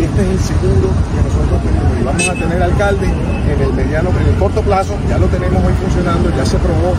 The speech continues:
funcionó, eh, los, las características que se, que, que, que se, que se midieron cuando se hizo la primera prueba el viernes pasado,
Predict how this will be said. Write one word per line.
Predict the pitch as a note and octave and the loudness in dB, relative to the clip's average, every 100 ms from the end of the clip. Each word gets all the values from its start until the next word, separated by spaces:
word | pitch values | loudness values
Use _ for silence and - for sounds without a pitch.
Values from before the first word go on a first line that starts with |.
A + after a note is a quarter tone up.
| - | 0
funcionó, | G#3 F3+ - F3 E3+ F#3+ - - - - | 0 0 0 0 0 0 0 0 0 0
eh, | C#3+ C#3 E3+ | 0 0 0
los, | E3 D#3+ - - | -2 0 -2 0
las | - | 0
características | - - - F#3 G3+ - - F#3 | 0 0 0 0 0 -2 -2 -2
que | - | 0
se, | - - - | 0 2 0
que, | - | 0
que, | - - - - - | 0 0 0 0 0
que | - | 0
se, | - | 0
que | - - - | -2 -2 0
se | - | 0
midieron | F#3+ - - F#3+ F3 C#3 - D3 | 2 2 2 0 0 -2 0 0
cuando | C#3+ - - | 2 0 0
se | F3 | 0
hizo | - F3 | 0 0
la | E3+ | 0
primera | - - - - | 0 0 0 0
prueba | - E3+ | 0 2
el | E3 | 0
viernes | F3 - - | 0 -2 -2
pasado, | - F#3+ F#3+ | 0 0 0